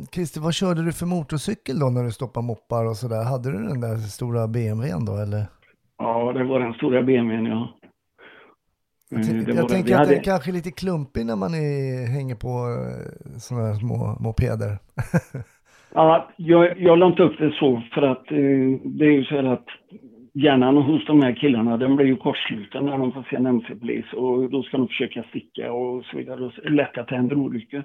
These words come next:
Speaker 1: Mm.
Speaker 2: Vi hade en annan strategi faktiskt. Jag skickade ut en civilklädd kille i en bil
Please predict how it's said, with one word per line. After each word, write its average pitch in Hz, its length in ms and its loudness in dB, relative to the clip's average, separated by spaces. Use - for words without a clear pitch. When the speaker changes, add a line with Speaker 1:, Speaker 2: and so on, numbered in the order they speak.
Speaker 1:
Mm. 123 380 0
Speaker 2:
Vi 151 80 4
hade 175 240 6
en 165 280 4
annan 156 260 6
strategi 151 520 0
faktiskt. 131 500 -6
Jag 139 260 0
skickade 175 320 -2
ut 139 240 -2
en 151 340 2
civilklädd 139 640 -2
kille 131 200 0
i 123 60 0
en 127 160 2
bil 127 260 -2